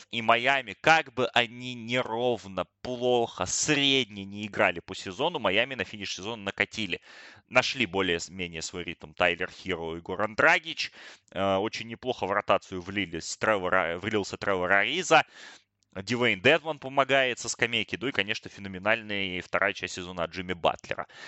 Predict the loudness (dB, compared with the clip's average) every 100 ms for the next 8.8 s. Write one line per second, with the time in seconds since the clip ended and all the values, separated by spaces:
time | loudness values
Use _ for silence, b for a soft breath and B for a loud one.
0 | -18 B -6 -2 -4 -2 -2 -4 -10 -6
1 | -2 -2 -2 -4 -6 -6 -2 -2 -4 -8
2 | -2 -2 0 -2 -2 -4 -6 -8 -4 -4
3 | 2 0 0 -8 _ B B B 4 4
4 | 4 -2 -10 -8 -4 0 2 2 -2 -6
5 | -6 -4 -6 -2 -2 0 0 0 0 -4
6 | -4 -12 -16 -14 -10 -8 -8 4 4 4
7 | -2 -18 -2 -2 0 2 2 4 2 2
8 | -6 -12 -6 -6 -6 -8 -4 -4